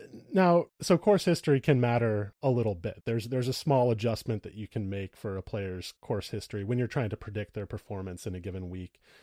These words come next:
It seems to me that course fit, in a lot of ways, makes up for some of the deficiencies of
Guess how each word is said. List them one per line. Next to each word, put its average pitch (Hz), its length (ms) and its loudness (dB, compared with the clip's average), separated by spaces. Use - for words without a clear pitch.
It 165 140 2
seems 254 260 2
to 175 100 4
me 160 200 8
that 127 260 0
course - 460 0
fit, 120 560 2
in 143 100 6
a 127 60 6
lot 120 220 4
of 107 100 0
ways, 113 480 2
makes 120 560 0
up 131 220 -2
for 104 720 -2
some 135 200 2
of 110 60 0
the 110 80 0
deficiencies 110 1080 -2
of 101 360 -8